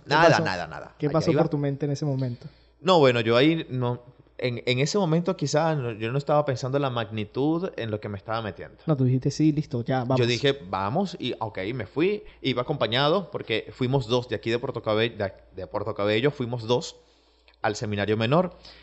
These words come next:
Speaker 2: Y entonces, bueno, uno se acompañaba sus, sus, sus tristezas, sus angustias, <laughs> se las acompañaba también. Y
Speaker 1: Era tu
Speaker 2: entonces,
Speaker 1: amigo.
Speaker 2: bueno,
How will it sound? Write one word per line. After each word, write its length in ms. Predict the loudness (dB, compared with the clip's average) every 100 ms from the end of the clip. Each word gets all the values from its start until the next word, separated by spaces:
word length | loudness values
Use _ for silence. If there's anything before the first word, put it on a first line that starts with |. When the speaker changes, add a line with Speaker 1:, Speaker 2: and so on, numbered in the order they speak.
| -4 2
Speaker 2:
Y 80 |
entonces, 320 | 4 4 4 6
bueno, 220 | 4 4
uno 140 | 2
se 200 | 0 0 -2
acompañaba 720 | -2 -2 0 2 4 4 4
sus, 180 | 0 -2
sus, 300 | -6 -6 -4 -6 -6 -12
sus 260 | 0 0 0
tristezas, 800 | -4 0 4 4 4 0 0 -4
sus 220 | -2 -2
angustias, 680 | 2 4 4 6 6 6 2 0 2 2
<laughs> 320 | 0 -16 -16 -2
se 160 | 4
las 140 | 4 4
acompañaba 720 | 2 4 6 8 8 8 6
también. 440 | 4 6 6 4 -12 -20 0
Y 80 | 4
Speaker 1:
Era 60 | 6
tu 60 | 6
Speaker 2:
entonces, 140 | 8
Speaker 1:
amigo. 100 | 8
Speaker 2:
bueno, 280 | 8 6